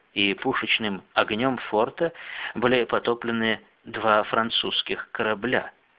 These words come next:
Но к вечеру, благодаря неукротимой ярости пиратов, при штурме с тыла форт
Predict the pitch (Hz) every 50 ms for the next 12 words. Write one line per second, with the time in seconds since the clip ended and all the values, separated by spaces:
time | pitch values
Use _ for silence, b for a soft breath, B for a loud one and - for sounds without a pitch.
0 | _ - 147 156 151 123 120 - - 180 180 214 214 - - 214 214 214 202 -
1 | - - - 123 127 127 139 139 143 131 139 143 147 143 - - 147 147 147 143
2 | 139 - 135 135 127 - - 127 117 113 113 110 110 - - 117 113 117 110 101
3 | 104 101 - - 110 104 - 143 151 196 214 208 - - - - B B B B
4 | B B B _ - 113 107 107 104 - - - - - 110 104 101 101 98 -
5 | - - - - 208 196 175 - - - 202 196 196 - -